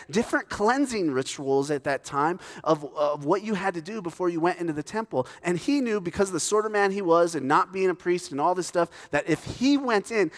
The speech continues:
he'd be kind of just, like, spitting in the face of all of that. And he knew that Israel would begin to look at him, uh, i-, i-, in a, a lower way, uh, uh, and they would not to see him in as positive a light.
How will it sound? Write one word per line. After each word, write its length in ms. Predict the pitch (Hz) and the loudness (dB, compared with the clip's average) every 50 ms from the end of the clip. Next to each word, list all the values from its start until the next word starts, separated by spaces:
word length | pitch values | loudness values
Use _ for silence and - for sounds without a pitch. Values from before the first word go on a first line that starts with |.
| - - | -12 -8
he'd 160 | - 220 196 | -8 -6 -4
be 100 | 196 220 | -4 -4
kind 300 | - - 202 220 277 311 | -4 -2 0 2 4 4
of 80 | 277 185 | 2 2
just, 220 | - 170 143 - | 0 -2 -2 0
like, 160 | - 156 135 - | 0 0 0 0
spitting 440 | - - - - 220 240 254 240 208 | -4 -8 -6 -6 -6 -4 -2 0 2
in 80 | 180 | 2
the 80 | 160 131 | 2 0
face 400 | - - - 233 233 196 - - | 0 2 2 2 2 0 -2 -4
of 140 | 143 127 170 - | -4 -4 -4 -2
all 260 | - 135 160 180 185 175 | 2 4 6 6 6 4
of 160 | 165 139 117 | 2 0 -2
that. 480 | 170 196 202 190 - - - - - - _ - - - - | -4 -4 -4 -4 -6 -10 -18 -20 -20 -20 _ -20 -20 -20 -4
And 140 | - 185 196 | -2 0 2
he 220 | 214 240 262 254 247 | 2 2 2 2 2
knew 180 | 240 254 247 | 0 -2 2
that 240 | 233 208 165 147 - | 4 4 4 4 0
Israel 420 | - 214 254 285 254 - 202 185 170 | -2 0 0 0 -2 0 -2 0 2
would 140 | 160 160 151 | 2 2 2
begin 280 | 151 165 - 180 175 156 | 0 2 2 2 2 2
to 80 | - | 2
look 360 | 143 139 160 226 285 - - | 2 2 4 4 4 2 2
at 140 | - 196 165 | 0 0 0
him, 320 | - 180 175 170 170 170 175 - - - - - - | 0 -2 -2 -2 -2 -4 -6 -12 -18 -20 -20 -8 0
uh, 220 | - 156 160 160 160 165 175 170 - - | 2 2 2 2 0 -4 -8 -10 0 2
i-, 140 | 180 180 175 - - 185 | 2 2 2 -2 -6 -8
i-, 80 | 180 - - _ | -8 -8 -6 _
in 180 | - 175 175 165 | 0 2 2 4
a, 260 | 156 151 147 139 120 95 - 95 | 4 4 2 2 2 0 -2 -2
a 40 | |
lower 440 | 127 135 131 139 160 185 202 220 208 | -2 0 4 6 6 6 8 6 4
way, 360 | 202 208 220 240 262 269 339 330 - - | 4 2 2 2 2 0 0 -4 -4 -2
uh, 140 | 151 156 147 | -2 -2 0
uh, 120 | 151 165 156 147 | -2 -2 -2 -4
and 140 | 156 156 | -4 -2
they 80 | 165 175 | 0 2
would 160 | 170 175 165 | 2 2 2
not 160 | 175 180 190 | 2 -2 -2
to 100 | - 180 147 143 - | -4 -6 -8 -8 -10
see 320 | - - - - 214 220 220 | -10 -10 -8 -8 -6 -6 -8
him 480 | 202 175 185 165 151 147 143 143 143 - _ - - - - _ _ | -6 -6 -4 -4 -4 -4 -6 -6 -10 -12 _ -20 -20 -20 -20 _ _
in 180 | - 165 160 160 - | 0 0 0 0 -2
as 160 | - 160 151 - | -2 -4 -4 -4
positive 580 | - - - 175 170 165 170 160 160 147 139 - | -6 0 2 2 2 2 0 -2 -4 -4 -4 -4
a 60 | - 135 | -2 0
light. 400 | 139 151 170 180 147 98 90 | 0 2 0 0 -2 -6 -10